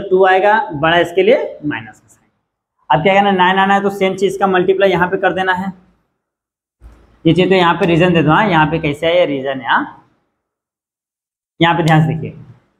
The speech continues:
फ़ाइव का multiply का तो टू में कितना जाता है, माइनस टेन हो जाता है, माइनस टेन का ऐसा factor निकालो, plus minus करने पे टेन, नाइन आना चाहिए, तो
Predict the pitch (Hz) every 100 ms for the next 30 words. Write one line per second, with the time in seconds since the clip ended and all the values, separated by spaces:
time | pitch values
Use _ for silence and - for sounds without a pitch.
0 | _ - 170 180 190 185 185 185 190 190
1 | 196 190 190 190 190 190 196 190 202 196
2 | 160 160 180 - 185 190 185 190 185 202
3 | 208 - _ _ _ _ _ _ _ 147
4 | 147 165 190 190 185 185 175 175 202 196
5 | 196 190 165 160 170 175 175 180 180 180
6 | 180 180 190 208 214 208 202 226 214 208
7 | 190 185 165